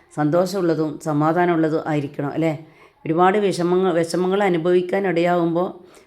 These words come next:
ഒരു, ഒരു, ഒരു വർഷം ജീവിക്കുമ്പോൾ തന്നെ ഒരു പത്ത് വർഷം ജീവിക്കുന്നതിൻ്റെ അനുഭൂതിയായിരിക്കും അല്ലേ? വിഷമങ്ങൾ അത്രയും കഠിന കഠോരമായിട്ടുള്ള, ഏഹ്, ദുഃഖത്തിൻ്റെ,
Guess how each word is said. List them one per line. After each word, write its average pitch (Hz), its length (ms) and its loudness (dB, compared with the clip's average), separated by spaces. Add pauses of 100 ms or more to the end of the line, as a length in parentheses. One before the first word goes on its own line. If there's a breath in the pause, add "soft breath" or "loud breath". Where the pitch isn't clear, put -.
ഒരു, 175 320 4
ഒരു, 190 300 0
ഒരു 202 140 2
വർഷം 190 380 0
ജീവിക്കുമ്പോൾ 175 520 0
തന്നെ 170 340 0
ഒരു 160 180 -6
പത്ത് 165 240 -2
വർഷം 165 260 0
ജീവിക്കുന്നതിൻ്റെ 156 580 0
അനുഭൂതിയായിരിക്കും 147 680 -2 (680 soft breath)
അല്ലേ? 156 200 0
വിഷമങ്ങൾ 165 540 0
അത്രയും 180 480 2 (160)
കഠിന 165 360 0
കഠോരമായിട്ടുള്ള, 175 800 2 (580 loud breath)
ഏഹ്, 170 180 0
ദുഃഖത്തിൻ്റെ, 185 640 0